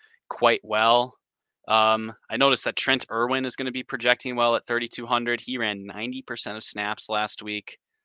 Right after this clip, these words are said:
Uh, I don't know, Ryan, could you, if you have to punt in cash games, could you go, would you feel comfortable clicking someone like Trenton Irwin? I mean, you, you even said with Rondale Moore, like, he wasn't getting too much work.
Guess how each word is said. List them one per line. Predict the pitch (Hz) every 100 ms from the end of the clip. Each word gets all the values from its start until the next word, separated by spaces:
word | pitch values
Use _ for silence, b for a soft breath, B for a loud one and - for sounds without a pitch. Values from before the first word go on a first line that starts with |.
| _ _ _ _
Uh, | 110 98
I | - -
don't | 131 107
know, | 90
Ryan, | 90 98
could | - 135
you, | 156 143 123 - _
if | 113 -
you | 180
have | 165 185 -
to | -
punt | - 131 131
in |
cash | 120 123 123
games, | 120 120
could | - 117
you | 131
go, | 113 98 107 107
would | 113
you | 143
feel | - 139
comfortable | - 113 - 117 110
clicking | - 107 113 110
someone | - 120 117
like | 110 107
Trenton | - 117 117 113
Irwin? | 101 110 110 110 110 113 b b b -
I |
mean, | 113
you, | 117 147
you | 160
even | 165 139
said | - 107
with | 104
Rondale | 104 107 104 95
Moore, | 98 104 95 95
like, | 92
he | -
wasn't | 104 98
getting | 98 98
too | -
much | 104 95 -
work. | 101 98 92